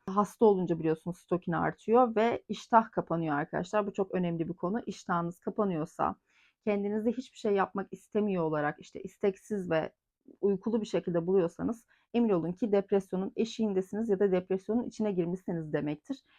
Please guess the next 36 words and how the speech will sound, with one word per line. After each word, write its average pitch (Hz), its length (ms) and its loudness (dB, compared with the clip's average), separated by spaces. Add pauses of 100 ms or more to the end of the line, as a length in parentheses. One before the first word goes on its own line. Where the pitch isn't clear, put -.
(260)
Buradan 247 340 4
çıkmanın 240 520 2
belli 208 240 4
başlı 190 300 2
yolları 202 420 6
var. 185 160 4
Zaten 196 420 0
videonun 185 280 0
sonunda 190 380 -4
onlardan 170 540 -2
bahsedeceğim. 175 680 -2 (120)
Bu 208 280 6
arada 294 380 6
bu 285 140 4
hayvanlarda 254 680 4
da 202 160 4
böyle 175 320 2
aynı 202 300 2
bu 214 60 -6
şekilde 175 440 -4
oluyor. 160 320 0
Genelde 214 400 -2
hayvanlar 202 600 0
depresyona 202 500 -4
girdiği 196 340 -2
zaman 185 420 0
bir 214 140 0
mağaranın 202 500 0
içerisine 165 420 -12
ya 165 60 -10
da 170 80 -4
kapalı 196 400 -4
bir 202 60 0
alanın 165 300 0
içerisine 175 440 -8
girip 180 300 -2